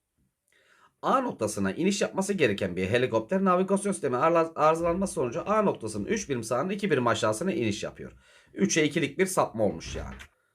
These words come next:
Bu navigasyon sisteminin inmesi gereken noktaya hep yukarıdaki gibi eşit uzaklıkta. Bakın bu eşit uzaklıkta dediği ne arkadaşlar? Üç sağ, iki aşağı demişti ya. Yani üçe ikilik sağa, sola, yukarı, aşağı. Yani ille de üçe ikilik olacak.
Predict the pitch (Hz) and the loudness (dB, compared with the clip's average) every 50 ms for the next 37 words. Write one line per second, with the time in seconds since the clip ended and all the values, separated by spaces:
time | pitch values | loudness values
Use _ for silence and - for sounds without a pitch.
0 | _ _ _ _ _ _ _ _ - 123 156 220 226 240 247 233 247 202 240 226 | _ _ _ _ _ _ _ _ -4 4 4 6 6 6 4 4 4 0 0 0
1 | - 277 247 202 - - 170 135 120 113 113 131 165 175 - - _ _ _ _ | -2 -6 -6 -8 -6 -4 -2 -2 -2 0 -2 -2 -4 -6 -8 -14 _ _ _ _
2 | _ _ _ _ _ _ - 147 165 180 202 220 214 196 233 226 208 202 165 139 | _ _ _ _ _ _ -6 -4 -2 0 0 0 -2 -4 -2 2 2 2 4 4
3 | 147 139 135 135 127 - 156 170 214 214 - 190 - 202 190 190 - - - - | 2 2 2 2 0 0 0 0 0 0 0 0 2 2 2 4 2 -2 -2 -2
4 | 123 110 123 - - 139 135 - - 202 277 285 - - 160 131 104 104 101 - | 0 0 0 2 2 2 2 2 0 -2 -2 -4 -6 -8 -8 -6 -2 -2 -4 -4
5 | - - - - 107 123 165 170 - 113 110 113 147 185 190 - 143 143 143 - | -4 -12 -6 -4 -2 0 0 -2 -2 -4 -6 -4 -4 -4 -4 -4 -6 -6 -6 -6
6 | - 160 147 147 - - - - - 95 85 78 104 104 117 98 85 90 123 156 | -6 -4 -4 -4 -4 -6 -14 -8 -6 -4 -4 -4 -4 -4 -4 -4 -2 -2 0 0
7 | 135 92 82 - 82 78 76 - - 113 151 185 196 _ _ _ _ _ _ _ | 0 -2 -2 -6 -8 -12 -12 -10 -6 -4 -4 -4 -6 _ _ _ _ _ _ _
8 | _ - _ _ _ _ _ - - 226 220 196 - - - 143 127 135 - - | _ -20 _ _ _ _ _ -6 -4 -4 -4 -4 -6 -2 2 4 4 4 2 0
9 | 135 127 - - - - 113 127 123 - 143 131 127 135 160 180 190 - - 92 | -8 -8 -4 -4 -2 0 0 -2 -2 0 0 2 2 2 0 -2 -4 -4 -4 -2
10 | 85 95 135 180 170 110 95 - - 156 180 - - 196 - 160 165 - 175 - | 0 2 2 2 2 0 -2 -4 -6 -8 -4 0 0 0 0 0 -4 -4 -4 -4
11 | 101 - _ - - - 190 202 196 170 143 123 117 - - - - 185 170 147 | -4 -6 _ -8 0 4 6 6 8 8 6 4 2 -2 -6 -2 2 2 4 4
12 | 120 113 139 170 185 180 175 143 127 123 - 139 156 - - - 110 95 92 101 | 4 4 2 2 0 2 4 4 4 4 4 4 2 2 2 0 0 0 2 4
13 | 151 190 175 147 127 123 - - 277 262 247 226 190 175 196 202 196 - 185 175 | 4 6 6 6 6 4 -2 -4 -4 -4 0 0 2 2 2 2 2 2 0 0
14 | 165 - 165 156 - - 85 90 80 71 - - - _ _ _ | 0 -4 -6 -6 -6 -6 -6 -6 -6 -6 -10 -14 -20 _ _ _